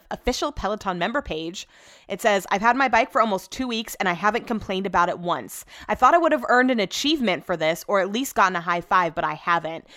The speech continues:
Do I need to take live classes for this achievement to be recognized?" And people are like, "Girl, delete this post before you get roasted." Like,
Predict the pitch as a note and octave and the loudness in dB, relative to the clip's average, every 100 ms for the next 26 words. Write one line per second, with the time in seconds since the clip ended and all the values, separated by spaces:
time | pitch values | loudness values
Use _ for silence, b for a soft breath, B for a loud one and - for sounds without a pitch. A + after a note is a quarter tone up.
0 | B B A#3 B3 C4+ C4 C#4 F#3 F#3 G3 | B B 4 4 0 -2 -2 0 2 2
1 | A#3+ - F3+ G3 C4 - G#3+ G3+ F#3 - | 2 0 0 0 -8 -6 -6 -6 -8 -8
2 | G3 G#3+ A#3 G#3 G#3+ E3+ E3+ G#3 A#3+ C4 | -6 -6 -6 -8 -6 -4 -4 -6 -2 -2
3 | C#4+ E4+ E4 - b b b G3+ F#3+ A3 | -2 -4 -8 -16 b b b -14 -12 -12
4 | G#3 F#3+ F#3 E3 D#3+ E3+ F3 F#3 G3 E3+ | -6 -4 0 -2 -4 -2 2 2 2 -4
5 | F3+ G#3 G#3 G3 - F3+ E3+ E3+ - E3+ | -8 -10 -12 -12 -8 -8 -8 -16 -10 -10
6 | F3 F3 D#3 E3+ E3 - E3+ D3+ D#3+ D#3+ | -8 -8 -8 -6 -6 -6 -12 -8 -10 -10